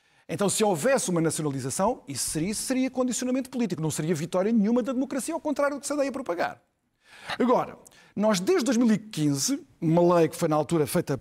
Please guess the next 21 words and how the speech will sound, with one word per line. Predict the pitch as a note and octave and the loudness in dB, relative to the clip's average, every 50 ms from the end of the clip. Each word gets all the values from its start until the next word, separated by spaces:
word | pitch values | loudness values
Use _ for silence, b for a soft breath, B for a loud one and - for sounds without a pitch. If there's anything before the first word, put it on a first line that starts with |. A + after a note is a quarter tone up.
| - G3 | -2 -2
ainda | F3 D#3+ D#3 | -2 -2 -2
pelo | - D#3 D3+ | -2 -4 -4
governo | C3 B2 D3 C3 B2 | -2 -2 -4 -2 -2
de | B2+ D3 | -4 -2
Pedro | - D#3+ C3 - | -2 -2 -2 -2
Passos | - A#2 A#2+ - - | -6 -6 -6 -6 -6
Coelho, | - - A#2 G#2+ G#2+ A2 D3+ A3+ C#4+ - b b b b b b b b A3 | -6 -8 -8 -8 -8 -8 -8 -8 -8 -10 b b b b b b b b 2
existe | G3+ E3 F4+ F#4 - - | 2 4 4 2 2 4
uma | B3+ A3+ A3 B3 D4+ | 2 4 4 4 4
lei | F4 E4+ | 2 2
de | - | 2
transparência | - G3+ F3+ - - F3+ D#3+ C#3+ - D#3+ | 0 -2 -2 -2 -2 -2 -2 -2 -2 -4
para | - D#3+ D3 | -2 -2 -4
os | B2 A2+ | -2 -2
mídias | D#3 E3 F#3 B3+ | -2 -2 -2 -2
que | - | -2
tem | E4+ F4 | -2 -2
que | - | 0
ser | - F4 | 0 0
executada | F#4 - - - - F4+ F4 F4+ | 0 -2 -2 -2 -2 -2 0 0
também. | C#4 G4+ A4 A#4+ A4+ G4 D#4+ B3 | -2 -2 0 0 0 0 -2 -4